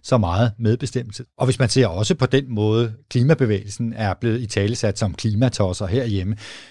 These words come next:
øh, så kan man godt lidt komme til at tænke på de sektor- og udbrydergrupper, du var, var inde på i det tidlige samfund, altså før,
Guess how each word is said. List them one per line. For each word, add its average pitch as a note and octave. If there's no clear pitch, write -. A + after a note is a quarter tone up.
øh, G#2+
så C3
kan D#3
man G3
godt D3+
lidt E3+
komme D#3+
til -
at -
tænke D3+
på B2
de D3
sektor- C#3
og G#2
udbrydergrupper, A#2+
du G#2+
var, G2+
var B2
inde B2+
på C3+
i A2+
det G#2+
tidlige B2+
samfund, A2
altså A2+
før, C#3